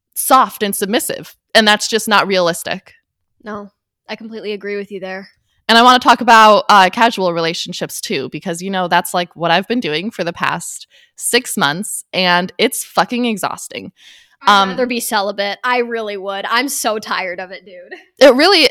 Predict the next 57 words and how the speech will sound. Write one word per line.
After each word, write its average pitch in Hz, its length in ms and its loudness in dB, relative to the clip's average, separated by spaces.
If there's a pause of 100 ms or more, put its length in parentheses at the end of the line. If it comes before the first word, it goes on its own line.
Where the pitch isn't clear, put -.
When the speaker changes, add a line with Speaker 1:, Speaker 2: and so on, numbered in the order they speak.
(100)
Speaker 1:
<laughs> - 140 -20
yeah, 233 320 0 (300)
honestly. - 500 -4 (400)
But 262 140 2
seriously, 320 340 -2
okay, 220 200 4
so 202 160 0
for 240 100 0
the 226 80 0
first 339 240 0
time 392 160 4
in 320 80 -4
history, 147 560 -6
women 240 300 0
get 247 140 -4
to - 80 -12
be 240 100 -8
choosy 180 260 -6
about 147 260 -4 (280)
who 220 100 -4
they 185 140 -2
marry. 131 320 -14 (100)
For 254 140 -2
the 240 80 2
first - 260 0
time 240 220 4
ever, 165 380 0 (140)
Speaker 2:
Mm-hmm. 226 220 -16
Speaker 1:
we 220 120 0
get 196 140 -2
to 202 60 -12
be 196 100 -8
choosy. - 280 -8
And 214 80 2
we 277 100 0
get 359 120 0
to 294 60 0
choose 330 280 -2
not 330 200 4
to 320 100 -4
get 285 120 0
married 269 300 0
if 196 160 -4
we 208 120 -4
don't 190 160 -2
want 202 200 0
to. 143 160 -6
And 202 220 0
it 196 140 -2
doesn't 208 320 -4
seem 208 400 -6
like 190 460 0
men 190 380 -2
are 175 200 -2
willing 175 340 -4
to 214 140 -12
make 175 260 -8